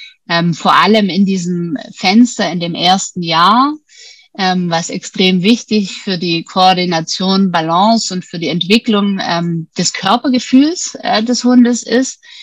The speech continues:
ähm, dass man da schaut. Ich weiß, ähm, dass man bei den Welpen, oder das weiß ich inzwischen, ähm, am liebsten schaut, wenn sie acht Wochen alt sind. Da gibt's ein Fenster und mit zwei Jahren, wo man dann sagt, hier,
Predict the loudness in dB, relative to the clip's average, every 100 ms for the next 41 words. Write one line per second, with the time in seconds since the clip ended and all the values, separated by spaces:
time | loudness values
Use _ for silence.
0 | -20 -20 -10 -6 -2 0 -2 -2 -4 0
1 | 0 2 0 0 -2 -6 -8 -12 -4 -2
2 | 0 0 -4 -12 -10 -6 -4 -4 -6 -12
3 | _ _ _ _ -4 -4 -4 -8 -18 _
4 | _ -10 0 2 2 2 0 -2 0 0
5 | 0 -2 -2 -6 -6 -10 -14 _ _ -20
6 | -16 -10 -4 0 2 2 4 4 4 0
7 | -8 -10 -10 -16 -16 -16 -16 -10 -6 -4
8 | 2 2 2 -10 -16 -14 -6 0 0 0
9 | -2 0 2 4 2 0 0 2 2 0
10 | -4 -4 -2 -2 -2 -8 -6 -4 -4 -4
11 | -2 -4 -4 -4 -4 -4 -8 -12 -12 -10
12 | -2 2 2 2 2 4 2 -2 -6 -8
13 | -8 -4 -2 0 2 4 4 4 2 0
14 | -2 -2 -4 -4 -2 -2 -2 -8 -4 -2